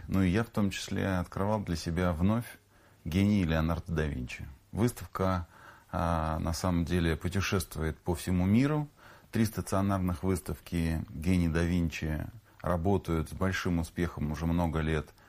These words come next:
в Риме, Милане, в Венеции. А, и, соответственно, есть несколько передвижных выставок, ну, то есть, по сути, копий. Вот, они путешествуют по миру.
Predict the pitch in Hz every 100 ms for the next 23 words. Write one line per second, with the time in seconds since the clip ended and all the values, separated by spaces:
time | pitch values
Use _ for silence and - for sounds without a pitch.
0 | - - 78 107 127 113 82 76 90 110
1 | 113 101 90 73 73 90 120 - - 98
2 | 95 - - - - - - - _ -
3 | 80 78 76 73 73 - - - - -
4 | 85 - - _ - 104 104 110 107 131
5 | 117 98 107 117 113 110 - 92 - 95
6 | 87 92 90 90 73 101 156 - 78 -
7 | 104 101 - 80 - 117 - - 85 -
8 | 76 - - - - - - _ - -
9 | - 123 151 - 101 - 98 - 85 82
10 | 80 - - 82 82 78 82 85 101 139
11 | _ _ - 90 147 160 139